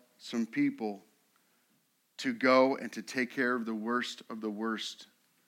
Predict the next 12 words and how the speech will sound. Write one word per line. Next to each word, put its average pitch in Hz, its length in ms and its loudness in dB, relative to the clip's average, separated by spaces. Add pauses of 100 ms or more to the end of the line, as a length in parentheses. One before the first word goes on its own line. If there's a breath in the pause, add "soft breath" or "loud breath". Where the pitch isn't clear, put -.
(460 soft breath)
And 110 160 0
that 120 240 4
literally 120 540 2
meant 117 400 0
cutting 123 440 -2
them 113 400 0
off 113 380 -2
from 110 200 -8
the 107 80 -4
nation 110 500 -2
of 104 200 -12
Israel, 104 460 -6